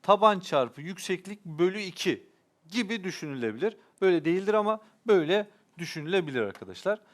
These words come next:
Bu formül nereden çıkıyor? Öncelikle bunu bir gösterelim.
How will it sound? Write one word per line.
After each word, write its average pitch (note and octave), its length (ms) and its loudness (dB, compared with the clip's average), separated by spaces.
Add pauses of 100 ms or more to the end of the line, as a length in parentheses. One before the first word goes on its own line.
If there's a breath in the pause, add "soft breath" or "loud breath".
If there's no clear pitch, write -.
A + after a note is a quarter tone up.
(400 soft breath)
Bu C4+ 320 -8 (760)
formül A3 400 2
nereden F#3 400 8
çıkıyor? F#3 280 -4
Öncelikle F3 500 -2
bunu D#3+ 300 -4
bir A#2+ 100 -12
gösterelim. B2 600 -4